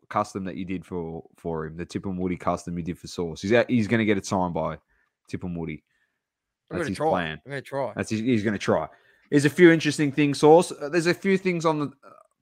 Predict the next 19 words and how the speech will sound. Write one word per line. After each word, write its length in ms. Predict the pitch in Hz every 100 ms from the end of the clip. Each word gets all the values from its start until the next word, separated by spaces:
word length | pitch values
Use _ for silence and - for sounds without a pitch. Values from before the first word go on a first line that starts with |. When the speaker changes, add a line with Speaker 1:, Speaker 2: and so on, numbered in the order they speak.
| _ _ _ _
Speaker 1:
like, 220 | 120 117
here, 280 | - 120 120
a 40 | 110
bit 180 | 120
of 60 | 107
news. 520 | 107 110 113 107 - -
Uh, 180 | 98 98
Bombers 440 | 85 123 127 123
lock 200 | 120 120
in 100 | 120
their 120 | 113 107
leaders. 500 | 110 127 143 143 -
So 120 | 110
you've 200 | 107 98
got 160 | 120
McGrath, 640 | 113 98 110 110 113 113 - -
Heppell, 400 | 104 110 113 107 -
and 460 | 107 104 101 101 90 _ _ _ -
Merritt. 380 | 98 113 147